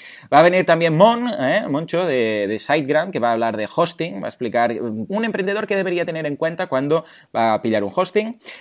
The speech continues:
Luego viene Víctor Correal, que nos va a contar cómo lanzó Guide Dog, eh, que es un, el Netflix de los documentales. Luego, ah, Daniel Sánchez, que nos va, hablará de la nube. ¿Qué demonios es eso de la nube? Que todo el mundo habla de la nube, pero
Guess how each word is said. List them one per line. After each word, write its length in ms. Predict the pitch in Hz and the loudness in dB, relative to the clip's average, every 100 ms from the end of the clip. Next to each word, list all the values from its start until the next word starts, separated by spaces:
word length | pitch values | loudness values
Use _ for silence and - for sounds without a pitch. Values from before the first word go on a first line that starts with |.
| - | -2
Luego 380 | 123 143 147 143 | 2 4 4 4
viene 420 | 143 147 151 147 | 2 2 0 0
Víctor 280 | 131 131 135 | 0 -2 -4
Correal, 500 | 120 113 160 214 214 | -4 -2 2 2 0
que 80 | 117 | -4
nos 160 | 110 | -4
va 340 | 117 113 110 101 | -2 0 0 -2
a 60 | |
contar 440 | 110 110 117 113 110 | -2 -2 0 0 -2
cómo 240 | 113 117 | -2 0
lanzó 500 | 110 107 - 110 107 | 0 -4 -4 -2 0
Guide 240 | 117 143 | 0 0
Dog, 240 | 143 214 214 | 2 0 0
eh, 180 | 98 107 | -2 -2
que 80 | 120 | -2
es 80 | 120 | -2
un, 240 | 113 113 | -4 -2
el 140 | 135 147 | 2 2
Netflix 460 | 214 - 95 - | 2 -2 -10 -10
de 80 | - | -10
los 100 | 92 | -10
documentales. 640 | 98 120 139 175 185 190 - - - - | -8 -8 -2 0 0 -2 -10 -20 -14 2
Luego, 580 | 143 175 170 190 196 - | 6 6 8 6 6 6
ah, 300 | 139 135 127 | 2 2 2
Daniel 240 | 131 147 | 2 0
Sánchez, 420 | 143 190 190 233 - | 0 -2 -2 -2 0
que 80 | |
nos 120 | 139 135 | -2 0
va, 200 | 135 135 | -2 0
hablará 320 | 131 135 160 | 0 2 2
de 80 | 151 | 2
la 120 | 135 | 4
nube. 360 | 147 156 226 - | 4 4 2 0
¿Qué 80 | - | -4
demonios 300 | 160 147 151 | -2 0 0
es 160 | 139 127 | -2 -4
eso 180 | 123 139 | -4 0
de 80 | 135 | 2
la 120 | 120 | 2
nube? 280 | 135 156 - | 0 -2 -8
Que 60 | |
todo 140 | - 131 | -6 -4
el 60 | |
mundo 180 | 127 127 | -4 -4
habla 160 | 127 123 | -2 0
de 80 | 127 | 2
la 100 | 120 | 2
nube, 360 | 131 147 202 | 2 -2 -8
pero 480 | 160 123 120 104 101 | -8 -6 -6 -8 -12